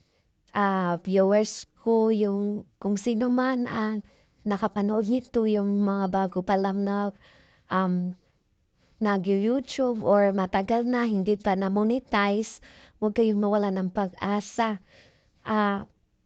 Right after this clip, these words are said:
meron po tayong Panginoon na, ah, pwede rin nating lapitan dahil siya lang ang nakakaalam sa atin. At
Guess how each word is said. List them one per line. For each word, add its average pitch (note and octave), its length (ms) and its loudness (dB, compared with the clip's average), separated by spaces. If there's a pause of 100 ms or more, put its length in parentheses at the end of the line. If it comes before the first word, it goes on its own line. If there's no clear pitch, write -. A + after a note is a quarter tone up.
(1300)
meron G#3+ 400 2
po F#3+ 160 -6
tayong G#3+ 480 -2
Panginoon G#3+ 1040 0
na, G#3+ 520 -2 (600)
ah, G3 320 -2
pwede A#3 400 2
rin A3+ 160 2
nating G#3+ 400 0
lapitan F#3+ 720 -4
dahil F#3 320 -2
siya A3 240 0
lang G#3 200 0
ang G3 200 0
nakakaalam F#3 880 -2 (320)
sa G3+ 400 -2
atin. F#3 480 -4 (480)
At G3+ 480 -2